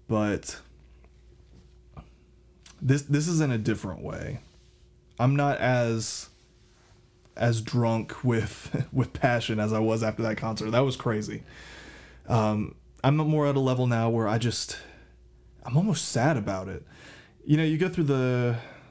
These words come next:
however many stages of grief. I feel like I'm in the mid-, like, middle stage, what is it, sadness? Maybe that's one of the earlier stages. Where I'm just like,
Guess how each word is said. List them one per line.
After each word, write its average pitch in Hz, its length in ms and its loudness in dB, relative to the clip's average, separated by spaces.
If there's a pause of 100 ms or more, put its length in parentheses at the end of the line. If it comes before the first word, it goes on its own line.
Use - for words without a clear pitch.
(300)
however 127 440 2
many 123 160 2
stages 120 420 0
of 113 100 0
grief. 117 540 0 (1080)
I 151 40 -8
feel 175 180 4
like 175 120 0
I'm 139 180 2
in 127 340 2 (560)
the 127 80 2
mid-, 117 260 2
like, 110 160 -2
middle 113 280 0
stage, 113 540 0
what 110 100 -2
is 101 80 -4
it, - 120 -8
sadness? 120 880 0 (160)
Maybe 123 160 2
that's 117 140 0
one 113 100 0
of 107 120 2
the 104 100 -2
earlier 113 340 0
stages. 123 480 -2 (2250)
Where 139 120 2
I'm 127 80 2
just 135 240 0
like, 120 360 -2